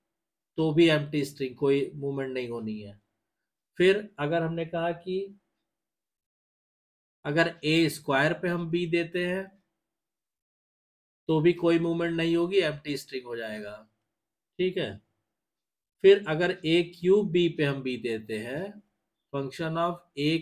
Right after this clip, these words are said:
cube B पे अगर हम B देते हैं, तो हम कहाँ पहुँच जाएंगे? Pattern पी पे पहुँच जाएंगे। ठीक है, इसका मतलब क्या हुआ कि अगर हम required table को अगर हम यहाँ ड्रॉ करें इसके हिसाब से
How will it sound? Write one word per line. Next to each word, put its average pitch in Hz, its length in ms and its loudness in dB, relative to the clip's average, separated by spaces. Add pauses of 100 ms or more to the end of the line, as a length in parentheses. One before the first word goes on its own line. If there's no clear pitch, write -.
(120)
cube 165 420 2
B 135 200 0 (100)
पे 180 220 0 (120)
अगर 143 240 -2
हम 147 220 -2
B 123 200 -6
देते 113 400 -8
हैं, 147 220 -6 (600)
तो 170 100 2
हम 165 140 -2
कहाँ 160 220 0
पहुँच 147 240 0
जाएंगे? 147 360 0 (100)
Pattern 135 440 -4
पी 143 220 -4
पे 156 140 -4
पहुँच 117 320 -10
जाएंगे। 98 380 -16 (160)
ठीक 190 180 0
है, 113 220 -8 (380)
इसका 151 300 -4
मतलब 170 340 -4
क्या 151 160 -2
हुआ 143 280 0 (640)
कि 165 160 4
अगर 156 240 -2
हम 156 140 0
required 151 500 0
table 156 260 -2
को 156 80 -2
अगर 151 180 -2
हम 151 140 -2
यहाँ 139 240 -2
ड्रॉ 139 220 -4
करें 127 260 -8
इसके - 240 -16
हिसाब 107 340 -12
से 165 260 -6